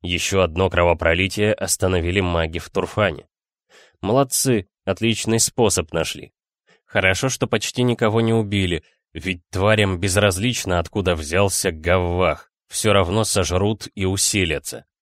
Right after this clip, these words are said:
Значит, и в Багдаде нужно придумать что-то в том же духе, чтобы кочевники остались живы, только напуганы до мокрых халатов.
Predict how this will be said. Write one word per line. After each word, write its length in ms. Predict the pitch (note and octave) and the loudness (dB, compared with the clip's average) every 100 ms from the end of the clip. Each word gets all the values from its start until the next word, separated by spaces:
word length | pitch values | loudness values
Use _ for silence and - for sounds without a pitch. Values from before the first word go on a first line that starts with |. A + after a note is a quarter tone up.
| _ _ _ _ - | _ _ _ _ -8
Значит, 480 | E2 A#2 C3 B2+ | -2 -2 0 0
и 60 | C#3+ | 0
в 100 | A2 | 0
Багдаде 540 | G2 A2 F#2+ C3 B2 | 0 0 2 2 2
нужно 320 | B2 A#2+ G#2 G#2 | 2 2 2 0
придумать 480 | G#2 G2+ A#2+ A#2+ | 0 2 2 0
что-то 360 | - - A#2+ A#2+ | -2 -4 -4 -2
в 80 | - | -2
том 220 | A#2 A2 | 0 0
же 100 | G#2 | 0
духе, 420 | G2+ A#2+ G2+ F#2 | -2 -2 0 -2
чтобы 380 | E2 - E2+ D#2+ | -4 -4 -6 -4
кочевники 680 | D#2+ D#2+ - G#2 F#2 E2+ E2+ | -4 -4 0 0 0 0 0
остались 460 | D#2+ - F2+ E2+ | -2 0 0 -2
живы, 460 | D#2 E2 A2+ A2 F#2 _ _ _ | -4 -2 0 0 -2 _ _ _
только 260 | - F#2 G#2 | -4 -2 0
напуганы 680 | G2+ F#2 A#2+ A2 A2 G#2+ | 0 0 0 2 2 2
до 200 | F#2+ F#2+ | 2 0
мокрых 420 | F2+ F#2 F#2+ F#2+ - | 2 2 0 0 -2
халатов. 680 | - G2 F#2 D#2+ - - | 0 2 4 2 -2 -18